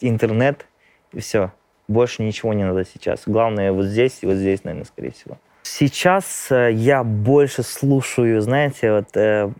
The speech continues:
французскую музыку. В последнее время мне н-, начала нравиться французская музыка. По мелодиям они очень прям по-другому делают, по-своему делают, и мне вот это вот начинает нравиться в последнее время.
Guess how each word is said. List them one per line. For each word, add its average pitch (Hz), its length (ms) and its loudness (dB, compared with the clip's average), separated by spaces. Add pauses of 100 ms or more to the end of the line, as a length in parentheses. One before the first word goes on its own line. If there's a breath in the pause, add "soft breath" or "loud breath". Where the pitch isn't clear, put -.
(240)
французскую 120 680 0
музыку. 101 480 -2
В - 100 -14
последнее 117 500 2
время 117 340 2
мне 104 180 0
н-, 101 400 0
начала 104 400 0
нравиться 101 600 -2
французская 107 480 -4
музыка. 117 460 0 (220 loud breath)
По 113 380 0 (480)
мелодиям 123 880 0
они 113 440 -2
очень 107 500 -2
прям 95 300 -2
по-другому 104 640 -2
делают, 107 360 0
по-своему 104 580 -2
делают, 107 360 -2
и 104 40 -6
мне 101 180 -4
вот 98 140 -4
это 98 180 -4
вот 104 120 -8 (360 loud breath)
начинает 98 480 -4
нравиться 98 360 -2
в - 20 -20
последнее 101 420 -2
время. 95 300 -4